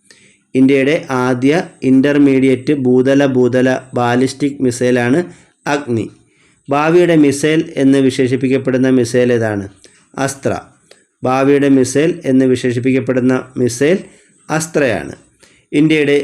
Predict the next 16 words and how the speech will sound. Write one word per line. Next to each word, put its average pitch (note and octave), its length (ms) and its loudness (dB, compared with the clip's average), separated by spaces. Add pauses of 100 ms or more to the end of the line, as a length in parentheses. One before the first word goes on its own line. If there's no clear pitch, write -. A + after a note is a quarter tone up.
(120)
ഭൂതല D3 440 2 (220)
വ്യോമ C3+ 420 2
മിസൈൽ C3 420 2
ഏതാണ്? G#2+ 360 -2 (440)
മൈത്രി. C3 480 0 (480)
ഇന്ത്യയുടെ C3 440 2 (180)
ഭൂതല C3 420 2 (220)
വ്യോമ C3 340 2
മിസൈലാണ് B2+ 640 2 (380)
മൈത്രി. D#3 440 -2 (540)
രണ്ടായിരത്തി E3+ 440 2
ഇരുപത്തിരണ്ടിൽ D#3 500 2 (240)
ഇന്ത്യ C#3+ 340 4 (460)
ആർമിയും C3+ 520 2 (480)
ഇന്ത്യൻ D#3+ 400 2
എയർഫോഴ്സും C#3+ 680 0